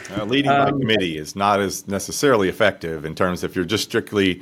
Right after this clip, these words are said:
Speaker 1: basing that on a timeline.
Speaker 2: Why did you sw-, you did swear at me. You just said the C word to me, and it's the number one thing I absolutely can't stand
Speaker 1: <laughs>
Speaker 2: is i-, in the, in the
Speaker 1: I
Speaker 2: membership
Speaker 1: promise you it was on purpose.
Speaker 2: <laughs> in the membership world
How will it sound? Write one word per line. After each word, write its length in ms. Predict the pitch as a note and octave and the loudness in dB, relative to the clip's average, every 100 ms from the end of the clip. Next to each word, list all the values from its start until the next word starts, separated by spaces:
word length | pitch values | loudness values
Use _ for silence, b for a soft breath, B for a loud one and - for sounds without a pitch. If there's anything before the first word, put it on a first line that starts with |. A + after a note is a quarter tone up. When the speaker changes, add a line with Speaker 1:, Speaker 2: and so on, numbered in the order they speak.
| B - | B 0
Speaker 1:
basing 300 | G2 G2 F2+ | 2 2 2
that 140 | F2 | 2
on 140 | E2+ | 2
a 40 | E2 | 2
timeline. 580 | G2 F2 D2+ C#2+ C#2 C#2+ - b b b | 0 0 -2 -8 -12 -18 -20 b b b
Speaker 2:
Why 260 | A2+ D#3+ | -2 0
did 220 | F3+ G3 D3+ | 2 0 0
you 100 | C#3+ | 0
sw-, 320 | - E3+ - | 0 -2 -2
you 160 | C#3 | 0
did 220 | D3+ F#3+ G3+ | 2 2 2
swear 320 | - C#3 A2 | 2 2 2
at 140 | A2 | 0
me. 80 | G#2 | -2
You 180 | G#2 A#2+ | 0 0
just 300 | G#2 F#3 - | 0 2 2
said 200 | D#3+ C3 | 2 0
the 60 | |
C 380 | B2 - D#3 D#3 | 0 2 2 2
word 260 | C#3+ B2 A#2 | 2 2 0
to 200 | - A#2 | 0 0
me, 180 | G#2 G2+ | 0 -2
and 140 | A#2 | -2
it's 140 | A#2 - | -2 -2
the 80 | D3 | 0
number 320 | F3+ G3 G#3 | 0 2 4
one 180 | F#3 E3+ | 2 0
thing 260 | - C3 | 0 2
I 200 | B2+ C3 - | 2 0 -2
absolutely 1080 | C#3+ D3 - - F3 E3 D#3 D3+ D3+ G#2+ A#2 | 0 0 -2 0 2 2 2 0 -2 0 0
can't 480 | - - C#3+ D3 D3+ | 0 0 2 2 0
stand 1120 | - - - _ _ F3 D#3+ D3 A#2+ A#2 C3 - B2+ - | 0 0 -4 _ _ 2 4 2 2 -2 -4 -2 -2 0
Speaker 1:
<laughs> 220 | - - | -2 0
Speaker 2:
is 540 | C#3+ C#3 B2+ B2 - - | 0 2 2 0 -2 0
i-, 60 | |
in 460 | D3+ D3+ D#3 D3+ D#3 | 0 2 2 0 2
the, 80 | D3+ D3+ | 0 2
in 120 | D3+ | 0
the 40 | D3 | 0
Speaker 1:
I 20 | |
Speaker 2:
membership 180 | D3 D3+ F3 | 0 2 0
Speaker 1:
promise 220 | F#3+ C3 C3 | 2 2 2
you 100 | A2+ | 0
it 60 | |
was 120 | G#2+ | 0
on 160 | B2 A#2 | 0 0
purpose. 520 | B2+ B2+ C#3+ - - - - | 0 0 -4 -16 -20 -20 -2
Speaker 2:
<laughs> 100 | G3+ - | 0 2
in 80 | E3+ | 2
the 120 | F3 | 2
membership 600 | F#3 F3+ F#3 - - D4+ | 4 4 2 -2 -8 -2
world 220 | B2 B2+ | 0 0